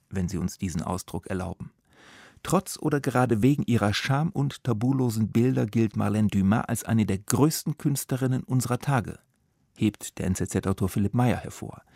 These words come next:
Sie hat eines der amoralischsten Werke geschaffen, die man sich in unserer politisch überkorrekten Zeit vorstellen kann. Meyer erwähnt das Selbstporträt Drunk,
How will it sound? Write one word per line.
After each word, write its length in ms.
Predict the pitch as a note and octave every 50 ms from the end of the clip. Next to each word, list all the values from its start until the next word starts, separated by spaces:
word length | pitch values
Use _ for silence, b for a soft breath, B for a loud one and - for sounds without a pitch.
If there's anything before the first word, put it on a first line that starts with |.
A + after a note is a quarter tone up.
| B B B B B B B
Sie 200 | - B2+ A#2+ A#2+
hat 180 | D3 - -
eines 320 | - D3 C#3+ C#3+ C3+ - -
der 140 | - - _ _ -
amoralischsten 880 | - C#3+ D#3 F3 F3 D#3 - D#3 D3 D3 D3 - - - - C3 G#2
Werke 260 | A#2 B2 C3 - C3+
geschaffen, 500 | A#2 B2+ - - B2+ A#2+ - - B2 A#2 B B B B B B B -
die 80 | B2
man 160 | A#2 A2+ A2+
sich 160 | G#2+ A#2 A2 -
in 140 | - A2
unserer 300 | - A#2+ B2 - A2 A2
politisch 520 | - - A2 A2 C3+ - - C#3+ C3+ - - -
überkorrekten 720 | E3 D#3 D3 D3 C3 - C3+ A#2 A#2+ A#2+ A#2+ _ - A#2+
Zeit 340 | - - - A#2+ A2+ - -
vorstellen 680 | - - - F2+ F2+ - - - - - D#2+ - - -
kann. 180 | - - - - - _ _ _ _ _ _ _ _ _ _ _ b b b b b b b
Meyer 300 | A2 A2 A2+ C3 D3 -
erwähnt 540 | - A2 G2+ F2 G2+ G#2 A#2+ C3+ - - -
das 100 | G#2 F#2
Selbstporträt 720 | A2+ A2 B2 - - - - - A2+ - - - A2 G2+ - -
Drunk, 640 | G2+ G2 A2+ B2 B2 G#2+ - - - - - _